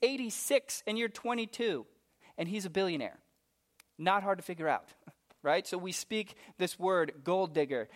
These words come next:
and we look down our nose and we're like, "Oh man, she a gold digger." But we don't realize how guilty we are of doing the same thing with God. That we come to him not for true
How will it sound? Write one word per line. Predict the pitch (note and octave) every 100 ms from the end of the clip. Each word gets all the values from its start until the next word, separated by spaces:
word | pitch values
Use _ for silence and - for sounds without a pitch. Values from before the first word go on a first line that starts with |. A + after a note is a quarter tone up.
| -
and | E3 E3+
we |
look | F3 G#3+
down | G#3 G3
our | F3+
nose | F3 F3 D#3+
and | D3+
we're | C#3+
like, | C3 B2
"Oh | D#3
man, | C#3+ D3 C3+ A2 - _ _ _
she | - - - G#3+
a | F3
gold | F3+ E3 D3
digger." | C3 G2 - _ _ _ _ _ _ _ _ _ _ _ _ - -
But | E3+
we | F3+
don't | D3+ G3 G#3
realize | D3 D#3 G#3 G#3 C#3 C3+ -
how | D#3 E3
guilty | C#3 D#3+ F3+ F3+
we | D3+ D#3
are | D3+ D#3
of | D3+
doing | E3 D#3+
the | C#3+
same | - F3 G3 F#3
thing | - G#3 F#3+
with | D#3 D#3+
God. | F#3 A3 - - _ _ _ _ - -
That | F3+ F#3+
we | A3 G#3+
come | - A3 A3
to | F#3+
him | F#3 E3+ E3
not | G3 A3 - - -
for | F#3+
true | F3+ - G3+ A3+ A#3 A#3